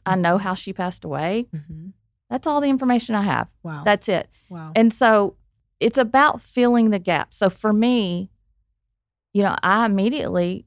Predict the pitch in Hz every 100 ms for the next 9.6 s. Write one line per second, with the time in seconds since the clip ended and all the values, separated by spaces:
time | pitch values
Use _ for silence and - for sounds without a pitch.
0 | _ 196 196 208 196 196 185 185 190 175
1 | 180 262 185 156 156 185 202 _ _ _
2 | - 202 - - 202 220 - - 226 226
3 | 226 214 196 - - 190 240 - 185 185
4 | 196 - - _ _ - 185 - 214 277
5 | 247 - 185 160 208 220 - 190 214 156
6 | 147 202 - 302 311 330 311 - 339 359
7 | 240 247 269 302 254 - 202 - 185 233
8 | 330 349 - 220 240 - 202 175 170 214
9 | 302 311 320 - 214 185